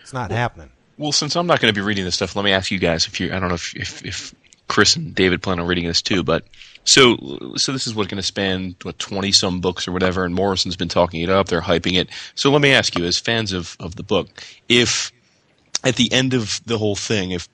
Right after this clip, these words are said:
Speaker 2: if Batman is still Bruce Wayne and he's not dead and he didn't die, and it's basically just some spiritual journey where he dies, or, you know, some bait and switch or something, but after all is said and done, Batman is Bruce Wayne.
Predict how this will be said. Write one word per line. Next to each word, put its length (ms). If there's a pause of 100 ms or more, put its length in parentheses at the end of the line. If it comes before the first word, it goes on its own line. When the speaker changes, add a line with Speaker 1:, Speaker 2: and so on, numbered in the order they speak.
(160)
Speaker 2:
if 180
Batman 460
is 100
still 340
Bruce 320
Wayne 380 (480)
and 220
he's 100
not 240
dead 300
and 100
he 80
didn't 260
die, 440 (200)
and 440
it's 240
basically 320
just 260
some 380
spiritual 640
journey 340
where 160
he 80
dies, 400
or, 160 (380)
you 80
know, 200
some 280
bait 160
and 100
switch 320
or 60
something, 320
but 160
after 260
all 300
is 80
said 180
and 100
done, 360
Batman 560
is 80
Bruce 280
Wayne. 360